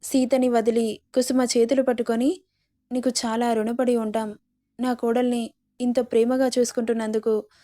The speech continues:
ఇక నా కోడలు నాకు కనిపించింది. చాలా సంతోషం కుసుమ. నీకెలా కృతజ్ఞతలు చెప్పాలో నాకు అర్థం కావట్లేదు. నా కోడల్ని నాకు భద్రంగా నాకు అప్పగించావు. చాలా థాంక్స్ అని చెబుతుంటే,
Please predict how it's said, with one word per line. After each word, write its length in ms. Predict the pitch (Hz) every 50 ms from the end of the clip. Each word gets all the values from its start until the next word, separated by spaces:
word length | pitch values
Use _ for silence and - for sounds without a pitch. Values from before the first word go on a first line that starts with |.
| _ _ _ _ _ _ -
ఇక 180 | 262 247 - 269 254 233 220 - _ -
నా 140 | 233 247 247 233
కోడలు 360 | 240 233 226 226 240 247 254
నాకు 260 | 247 240 233 220 254 226
కనిపించింది. 640 | - 226 220 226 - 247 226 - 247 226 220 226 220 220 - _ _ _ _ -
చాలా 360 | - - 294 277 262 262 262 254
సంతోషం 560 | - - - 202 208 214 254 262 - 285 262 247
కుసుమ. 300 | 247 247 233 247 233 233 226 220 214 - _ _ _ _ _ -
నీకెలా 460 | 247 262 247 240 - 226 233 247 247
కృతజ్ఞతలు 640 | 240 - 233 220 247 262 233 240 247 233 240 240 240
చెప్పాలో 460 | 233 - 240 226 - 226 214 214 220 214
నాకు 220 | 214 214 202 -
అర్థం 240 | 208 208 208 240 240
కావట్లేదు. 560 | 233 233 220 214 208 214 214 208 196 220 214 208 - _ _ _ _ _ _ _ _ _ -
నా 140 | 240 247 240 233
కోడల్ని 440 | 214 - 202 202 220 240 254 269 269
నాకు 260 | 254 247 226 - 240
భద్రంగా 580 | 214 202 208 190 196 214 233 233 226 226 226 220 214 - - _ _ _ _ _ _ -
నాకు 220 | 240 240 233 233 214
అప్పగించావు. 640 | 202 - 233 233 233 214 208 - 226 214 208 202 - _ _ _ _ _ _ -
చాలా 300 | - 269 254 240 233 226
థాంక్స్ 480 | 220 226 226 214 214 226 240 233 - - - _ _ _ _ _ _ _ _ _ -
అని 160 | - 240 247 240
చెబుతుంటే, 560 | - 247 220 240 233 262 240 226 226 226